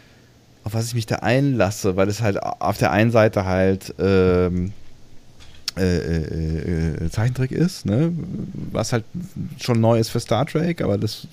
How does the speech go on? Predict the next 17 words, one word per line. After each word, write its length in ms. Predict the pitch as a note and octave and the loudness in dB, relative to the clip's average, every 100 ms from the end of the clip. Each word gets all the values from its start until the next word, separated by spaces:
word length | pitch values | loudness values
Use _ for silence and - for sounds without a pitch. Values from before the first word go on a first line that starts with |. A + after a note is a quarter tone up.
| E3+ | -10
ich, 220 | - - | -10 -6
da, 120 | - - | -6 -6
da 240 | B2+ - | -6 -4
bin 120 | C3 | -2
ich 80 | C3 | 0
auch 60 | A2+ | 0
sehr 240 | A2 G#2+ | 0 0
gespannt 420 | C3 - - C3 D3 | 0 -2 0 0 0
drauf, 480 | C#3+ D3 F#3 - | 0 0 0 -4
also 240 | - F2+ F#2 | -4 -4 -4
nicht 180 | - - | -8 -10
ganz 240 | - E2+ - | -6 -6 -4
neu, 180 | D2 | -4
aber 200 | - D#2+ | -2 -2
ihr 120 | F2 D#2 | -4 -4
wisst 160 | G2+ | -4
schon. 180 | - E3 | -2 -2